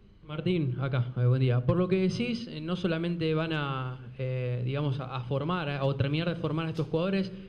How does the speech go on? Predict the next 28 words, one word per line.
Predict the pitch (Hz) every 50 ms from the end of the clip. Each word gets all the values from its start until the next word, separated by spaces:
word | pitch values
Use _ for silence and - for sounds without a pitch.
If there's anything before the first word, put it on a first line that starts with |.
| - -
sino | - - 170 170
también | 156 156 160 165 180 180 175
van | 170 165 165 160
a | 160 156 147 147 143 139
enseñarles | 151 151 147 151 156 160 170 175 190 202 196 190 190 - - - - - -
a | 147
lo, | 147 143 143 135
lo | 139 147 143
que | 147
significa | - - 151 147 147 185 185 180 156
ser | - 185 175
un | 165 160
deportista | 156 151 135 147 143 139 147 165 - - 147 135 131 - - - - - - - - -
de | 147 170 175
alto | 185 170 175 175
rendimiento. | 165 160 156 156 160 160 165 160 147 139 143 147 139 143 147
Dentro | 151 165 208 240 269 240 - 214 202 196 196 196 208 - 156 151
de | 156 156 151 151 151 147 147 151 151 180
esa | 175 - 196 170
formación | - - 170 165 165 165 165 165 - - 226 214 208 202 202 202 202 190 190
para | - 160 151 151
educarlos | 156 160 156 156 - 196 190 175 170 160 160
a | 160 151
ser | - 170 165
deportistas | 165 165 165 160 160 165 175 170 175 175 156
de | 160 170
alto | 175 170 175
rendimiento, | 170 160 160 165 165 175 196 208 220 220 220 226 220 226 226